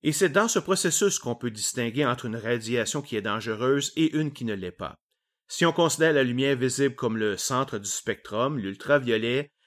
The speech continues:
les rayons X et gamma ont une fréquence plus élevée et une énergie assez forte pour causer l'ionisation des cellules dans le cerveau. Et plus on s'éloigne de la lumière visible,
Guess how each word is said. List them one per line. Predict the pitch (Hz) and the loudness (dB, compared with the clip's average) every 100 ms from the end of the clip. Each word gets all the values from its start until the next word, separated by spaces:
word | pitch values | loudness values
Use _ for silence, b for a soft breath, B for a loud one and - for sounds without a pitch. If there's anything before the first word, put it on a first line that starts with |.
| _ | _
les | 123 139 | 2 4
rayons | 147 131 120 - | 6 4 2 0
X | 143 - - | -4 -4 -2
et | 175 | 0
gamma | 147 120 113 135 131 | 2 2 4 2 -2
ont | 131 | -4
une | 127 | -4
fréquence | - - 147 147 151 131 - | -6 -2 -2 0 -2 -2 -6
plus | - 175 135 | -4 -2 0
élevée | 113 113 143 170 - | -2 0 0 0 2
et | 185 | 4
une | 143 | 4
énergie | 160 165 127 131 170 | 4 2 0 -2 -2
assez | 143 - 131 | -2 -2 -4
forte | - 151 127 - | 0 -2 -2 -8
pour | 139 | -8
causer | 117 113 120 123 | -4 -6 -4 -6
l'ionisation | 107 120 123 117 107 104 123 | -4 -4 -2 -2 -2 -4 -4
des | 107 90 | -6 -6
cellules | 117 107 123 113 | -4 -4 -4 -4
dans | 92 | -6
le | |
cerveau. | - 95 90 85 - - _ _ _ _ _ - | -8 -10 -12 -14 -16 -20 _ _ _ _ _ -8
Et | 113 | -6
plus | - 156 | 2 4
on | 151 | 4
s'éloigne | 151 135 139 147 131 | 2 4 4 4 2
de | |
la | 113 113 | 2 0
lumière | 113 123 127 | 0 0 0
visible, | 113 117 113 120 135 | 0 -4 -2 0 -2